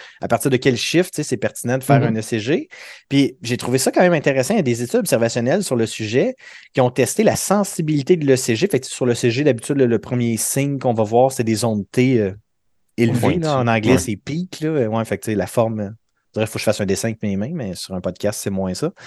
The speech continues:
Speaker 1: Euh,
Speaker 2: Pointu, je pense, ça illustre bien,
Speaker 1: Ouais,
Speaker 2: là.
Speaker 1: OK.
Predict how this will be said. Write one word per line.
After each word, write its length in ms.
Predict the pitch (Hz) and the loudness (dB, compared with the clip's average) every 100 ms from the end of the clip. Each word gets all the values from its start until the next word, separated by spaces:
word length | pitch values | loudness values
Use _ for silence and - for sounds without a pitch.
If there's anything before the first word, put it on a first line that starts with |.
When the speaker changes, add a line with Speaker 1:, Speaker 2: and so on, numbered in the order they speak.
| - - - - | -20 -20 -20 -2
Speaker 1:
Euh, 920 | 104 104 98 101 101 101 101 101 98 98 | 4 6 6 4 2 0 -2 -2 -4 -4
Speaker 2:
Pointu, 440 | - 156 147 - 180 | 2 4 4 2 2
je 80 | |
pense, 200 | - 147 | 4 2
ça 100 | 147 | 6
illustre 540 | 131 131 131 127 - 127 | 6 8 6 4 0 0
bien, 220 | 117 117 | 4 4
Speaker 1:
Ouais, 160 | 156 127 | 4 2
Speaker 2:
là. 220 | 127 143 | -2 -2
Speaker 1:
OK. 200 | 135 | -2